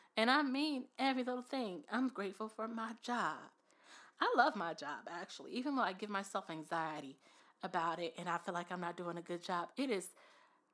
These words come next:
maybe somebody can leave me tips on how to get out of my own head, because I'm in my head a lot.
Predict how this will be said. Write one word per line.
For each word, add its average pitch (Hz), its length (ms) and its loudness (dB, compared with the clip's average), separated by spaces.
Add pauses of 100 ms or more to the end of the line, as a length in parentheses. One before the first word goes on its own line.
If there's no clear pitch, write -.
(440)
maybe 240 520 2 (220)
somebody 226 440 2
can 208 220 -2
leave 196 220 -4
me 190 200 -6
tips - 280 -6
on 175 100 -2
how 190 200 -4
to 170 80 -6
get 185 300 -6
out 185 140 0
of 180 80 0
my 180 180 -4 (140)
own 175 180 -4
head, 220 440 -2
because 175 260 -8
I'm 226 180 -2
in 143 120 -6
my 175 180 -8
head 139 200 -10
a 131 160 -14
lot. 151 140 -10